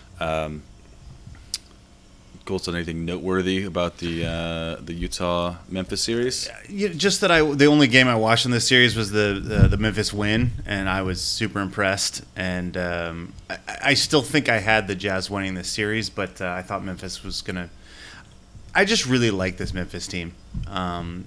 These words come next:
Speaker 2: they're just young, they're talented, they're hungry, um, they fight hard, they scrap. Um,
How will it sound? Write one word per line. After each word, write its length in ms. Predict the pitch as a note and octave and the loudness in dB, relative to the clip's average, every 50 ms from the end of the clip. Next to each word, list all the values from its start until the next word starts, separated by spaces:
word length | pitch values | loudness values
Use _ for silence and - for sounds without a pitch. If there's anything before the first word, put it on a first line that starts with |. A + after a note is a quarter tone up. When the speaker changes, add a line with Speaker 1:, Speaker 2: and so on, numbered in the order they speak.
| - - | -10 -4
Speaker 2:
they're 100 | - A#2 G#2+ | -2 -2 -2
just 240 | A2+ A2+ - - | -2 -2 -4 -2
young, 380 | A2 G#2+ G#2+ G#2+ G#2+ G#2+ G#2 G#2 | 0 2 2 4 4 2 0 0
they're 120 | G2 F#2+ F2+ | -4 -6 -6
talented, 480 | F#2 G2 G#2 G2+ G2+ G2+ F#2+ G2+ F#2+ | -4 -2 -2 0 0 -2 -2 -4 -6
they're 100 | F2+ F2 | -6 -6
hungry, 720 | E2 - - G#2+ G#2 G#2+ G#2 F#2+ G#2 G#2 G2+ G2 F#2 F2+ - - - - - - - - - - - - | -8 -4 -2 0 0 0 0 0 2 2 2 2 0 -2 -6 -10 -14 -18 -20 -20 -20 -18 -16 -14 -10 -8
um, 140 | F#2 F2+ F#2 | -6 -6 -6
they 100 | F#2 F#2 | -6 -8
fight 460 | - - - - - - A#2 A2+ G#2+ | -8 -10 -14 -10 -2 2 4 4 4
hard, 220 | F2+ F#2+ G2+ G2+ F2+ | 2 0 -4 -4 -4
they 100 | F2+ F2 | -6 -6
scrap. 680 | - - - - - G2 F#2+ F#2+ F#2 F#2 F2+ F2+ - - - - - - - - | -4 -4 -4 -4 -4 -2 -2 0 0 0 -2 -4 -8 -12 -14 -14 -14 -12 -10 -8
Um, 440 | F2+ F2+ F2+ F2 F2 E2+ E2+ E2+ | -6 -6 -6 -6 -6 -8 -10 -12